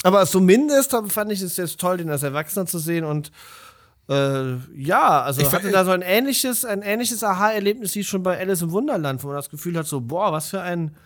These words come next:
Speaker 1: reifer und kluger Film da, äh, in der Filmografie schlummert.
Speaker 2: Also für mich platziert er sich jetzt aber auch, also auch rückwirkend,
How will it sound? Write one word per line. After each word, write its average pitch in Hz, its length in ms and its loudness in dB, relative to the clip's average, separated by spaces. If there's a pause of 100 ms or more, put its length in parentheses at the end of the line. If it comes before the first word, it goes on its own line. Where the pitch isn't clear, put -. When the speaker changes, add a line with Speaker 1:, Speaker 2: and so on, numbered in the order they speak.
(260)
Speaker 1:
reifer 170 760 -4
und 160 140 -8
kluger 156 400 -6
Film 196 460 -8
da, 120 720 -8
äh, 110 40 -10 (560)
in 147 140 2
der 139 140 2
Filmografie 127 800 -2
schlummert. 127 400 -2
Speaker 2:
Also 160 160 4
für 160 160 2
mich 185 380 0
platziert 156 380 0
er 160 100 -2
sich 147 180 -6
jetzt 151 160 -6
aber 131 160 -2
auch, 95 260 -2
also 117 220 0
auch - 100 -2
rückwirkend, 139 520 -4